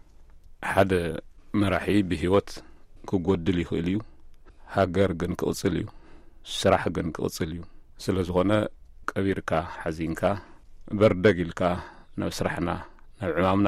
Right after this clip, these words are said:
ንውፈር እዩ ክበሃል ዝ-፣ ዝግብኦ። ከዚ ግን ነዚ ናብ ስራሕና ንእቶ ዝብል ትኹረት ዝተዋህቦ ኣይመስልን። ሃገር ሙሉእ ብዘይ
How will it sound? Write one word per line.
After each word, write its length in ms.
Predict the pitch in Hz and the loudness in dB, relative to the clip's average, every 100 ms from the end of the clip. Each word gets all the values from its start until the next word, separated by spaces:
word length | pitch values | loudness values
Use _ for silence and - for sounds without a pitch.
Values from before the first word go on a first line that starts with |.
| 92 | 2
ንውፈር 440 | 87 87 - 92 - - - - - - - - - - - | -2 -2 4 4 2 -16 -20 -20 -20 -20 -20 -20 -20 -10 -2
እዩ 120 | 101 | 0
ክበሃል 440 | 90 90 82 90 87 | 0 -4 2 2 2
ዝ-፣ 240 | 85 85 90 - - | -2 -8 -10 -14 -8
ዝግብኦ። 460 | 104 95 90 82 71 - - - - - - - | -6 -4 -2 0 -2 -4 -14 -16 -18 -18 -20 -14
ከዚ 240 | - 107 90 | 0 2 2
ግን 200 | 82 104 101 - - - - - - | 2 2 0 -14 -20 -18 -18 -8 -2
ነዚ 300 | 104 98 95 101 101 - - - | 0 2 4 6 4 0 -10 -16
ናብ 160 | - 98 | -10 -6
ስራሕና 320 | - 95 95 98 | 0 2 4 4
ንእቶ 240 | 104 104 110 92 | 4 4 4 6
ዝብል 260 | 90 101 | 2 -2
ትኹረት 400 | 98 - 98 95 80 | -4 -6 -2 -2 -2
ዝተዋህቦ 440 | 80 92 85 92 85 - | -4 -2 0 0 0 -4
ኣይመስልን። 560 | 90 82 82 - - - - - - - | -6 -4 -6 -10 -14 -14 -18 -20 -20 -6
ሃገር 340 | 104 92 107 | -2 2 2
ሙሉእ 300 | 92 87 95 - - - - 95 | 2 0 -4 -6 -16 -18 -8 -6
ብዘይ 380 | 90 92 95 95 | -4 -2 0 0